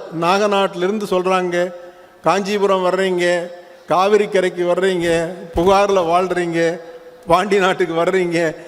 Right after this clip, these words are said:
இந்த ஹிஸ்டரி எல்லாம் வேற எந்த சமுதாயத்துக்குமே இருக்கிற மாதிரி தெரியல. ஜீரோ தானா கமிஷனே ஜீரோ பெர்சன்ட் இருக்கு சுப்பிரமணியம். ஒரு டிரான்சாக்ஷனுக்கு இருபது ரூபா தான்.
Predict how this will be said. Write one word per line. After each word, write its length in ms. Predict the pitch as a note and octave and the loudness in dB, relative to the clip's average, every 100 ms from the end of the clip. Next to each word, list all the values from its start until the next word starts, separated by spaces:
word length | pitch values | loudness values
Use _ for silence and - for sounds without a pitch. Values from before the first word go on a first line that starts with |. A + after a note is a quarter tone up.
| - | -8
இந்த 140 | A3 A#3+ | 0 2
ஹிஸ்டரி 320 | G#3+ C4+ C#4+ | 0 -6 -2
எல்லாம் 280 | C#4 C#4+ C4 | 0 2 2
வேற 160 | A#3+ | 4
எந்த 300 | G#3 G3+ A3 | 2 2 0
சமுதாயத்துக்குமே 840 | A3+ A3+ A#3 A#3+ A3+ A#3 A3+ A#3+ | 0 0 0 2 0 -4 -4 0
இருக்கிற 300 | G#3 G3 G#3 | 0 -2 -4
மாதிரி 200 | G3 G3+ F#3+ | -4 -4 -2
தெரியல. 320 | - G#3 F3 C#3 - - - - - - - | 0 0 -2 -8 -16 -20 -20 -20 -18 -18 -4
ஜீரோ 420 | B2 G#3 A#3 A#3 | 2 6 6 4
தானா 640 | F#3 G3 G#3+ A3+ F3+ E3 F#3 - - - - | 4 4 4 4 4 2 0 -4 -14 -14 -2
கமிஷனே 440 | F3 B3 B3+ C#4 | 2 4 6 6
ஜீரோ 280 | G3 A3 B3 G#3+ | 6 4 6 6
பெர்சன்ட் 260 | A3 B3 | 4 6
இருக்கு 140 | A3 A3 | 6 6
சுப்பிரமணியம். 640 | F#3 F#3 F3 E3+ G3+ G#3 - - - | 4 4 6 6 4 0 -4 -10 0
ஒரு 160 | D#3 D#3+ | 2 4
டிரான்சாக்ஷனுக்கு 760 | E3 G3 A3+ A#3+ A#3 A3+ B3 | 4 4 4 4 4 4 6
இருபது 300 | F#3+ F#3+ G#3 | 6 6 8
ரூபா 220 | F#3+ F#3+ F3 | 6 6 4
தான். 180 | C3 | 0